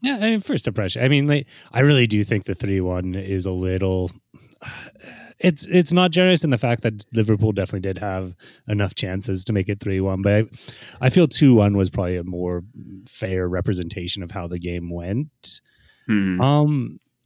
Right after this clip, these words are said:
Speaker 1: I just, an overall impression, it was early on, I think Arsenal sat back and soaked a lot of pressure, got a goal on the counter, which was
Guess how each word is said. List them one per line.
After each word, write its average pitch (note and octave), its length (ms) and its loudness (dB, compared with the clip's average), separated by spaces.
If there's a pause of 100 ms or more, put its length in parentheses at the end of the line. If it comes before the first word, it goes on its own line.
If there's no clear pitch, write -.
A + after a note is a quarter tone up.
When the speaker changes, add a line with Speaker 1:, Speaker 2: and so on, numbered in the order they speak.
(140)
Speaker 1:
I C#3 80 2
just, C3 240 0
an B2 320 4
overall D3 320 4
impression, B2 460 0
it G#2 60 0
was G#2 380 0 (200)
early C3 260 8
on, A2 420 2
I G2+ 140 -2
think G2+ 300 -4 (320)
Arsenal G#2+ 340 0
sat G2+ 240 -4
back G2+ 240 -4
and F#2+ 320 -4
soaked - 460 -2 (240)
a A#2+ 80 0
lot G2+ 180 0
of F#2 60 -4
pressure, G2 580 -2 (800)
got G2 220 0
a G#2 40 2
goal G#2 580 4
on G2+ 160 2
the G2+ 100 2
counter, G#2 440 0
which F#2+ 160 0
was G2 160 0